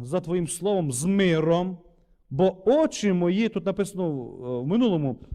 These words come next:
"бачили", тут написано, "мої очі бачили". Він бачить зразу картину, видіння. А видіння — це відкриття від Бога.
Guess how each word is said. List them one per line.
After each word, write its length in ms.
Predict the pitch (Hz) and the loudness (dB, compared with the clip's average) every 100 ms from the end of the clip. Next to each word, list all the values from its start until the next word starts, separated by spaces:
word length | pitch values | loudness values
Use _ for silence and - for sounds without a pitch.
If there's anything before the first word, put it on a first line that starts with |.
| - | -8
"бачили", 680 | 131 233 269 - 143 120 104 - _ - | -4 -2 -2 -4 -6 -6 -8 -16 _ -6
тут 140 | 196 | -4
написано, 340 | 214 190 180 175 | -4 -4 -2 2
"мої 260 | 196 233 | 4 2
очі 320 | 220 196 - | 2 -2 -2
бачили". 520 | 202 196 - 139 127 139 - _ _ _ _ _ _ _ 160 | -2 0 0 0 0 -2 -10 _ _ _ _ _ _ _ -2
Він 160 | 170 | 0
бачить 320 | 147 175 175 127 | 2 0 0 -2
зразу 560 | 127 170 147 143 120 - - - | 2 2 2 -2 -6 -16 -20 -6
картину, 540 | 131 127 98 87 71 - _ _ _ | -6 -4 -8 -10 -14 -20 _ _ _
видіння. 680 | 127 139 127 107 90 71 - _ _ _ _ _ - | -2 -2 -2 -6 -8 -14 -20 _ _ _ _ _ -6
А 80 | 120 | 0
видіння — 400 | 139 175 170 139 | 0 0 -2 -4
це 140 | 151 | -2
відкриття 540 | 139 139 123 - - - _ - - _ _ _ - | -4 -4 -12 -12 -20 -20 _ -20 -20 _ _ _ -6
від 120 | 143 113 | -6 -4
Бога. 300 | 107 80 | -6 -6